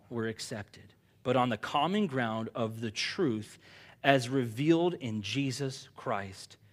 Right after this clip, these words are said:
To leave this common ground in Jesus is spiritual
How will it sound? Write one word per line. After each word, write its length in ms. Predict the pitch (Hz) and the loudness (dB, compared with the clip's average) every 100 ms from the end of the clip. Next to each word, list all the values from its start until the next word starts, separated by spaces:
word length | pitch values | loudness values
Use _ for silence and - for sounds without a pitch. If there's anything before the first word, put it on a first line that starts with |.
| _ _ _ _ _ - | _ _ _ _ _ 0
To 100 | 120 | 2
leave 500 | 120 160 233 214 160 | 6 6 6 6 8
this 240 | 233 226 | 8 8
common 460 | - 190 190 214 202 | 0 2 4 4 4
ground 420 | 170 180 185 180 | 6 8 8 4
in 240 | 170 165 | 2 2
Jesus 640 | 135 143 131 110 104 - - - - - | 2 2 2 0 -4 -6 -10 -20 -18 -6
is 140 | 117 | -4
spiritual 800 | - - 151 156 151 - 156 156 | -4 -6 0 0 0 -2 -6 -8